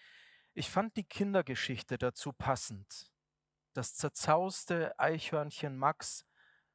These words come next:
hat es verinnerlicht. Trotz seines Alters und seiner bereits verlorenen Schnurrhaare kann er sich darauf verlassen, dass er unaufhörlich geliebt wird als das Lieblingskuscheltier von Jenny.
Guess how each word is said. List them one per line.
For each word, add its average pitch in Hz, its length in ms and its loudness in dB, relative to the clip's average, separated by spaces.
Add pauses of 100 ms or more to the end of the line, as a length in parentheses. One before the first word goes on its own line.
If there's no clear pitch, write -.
hat 160 160 0
es 196 160 -2
verinnerlicht. 165 880 -4 (320)
Trotz - 400 4
seines 185 360 4
Alters 190 520 6
und 151 140 -4
seiner 156 280 4
bereits 151 460 2
verlorenen 170 580 0
Schnurrhaare 180 880 2 (460)
kann 143 200 4
er 156 160 4
sich 196 240 -4
darauf 165 340 4
verlassen, 151 720 0 (500)
dass 147 180 0
er 160 120 0
unaufhörlich 165 800 -2
geliebt 151 440 -8
wird - 320 -6 (520)
als 131 200 2
das - 260 -4
Lieblingskuscheltier 143 1500 -4
von 143 320 -8
Jenny. 101 460 -6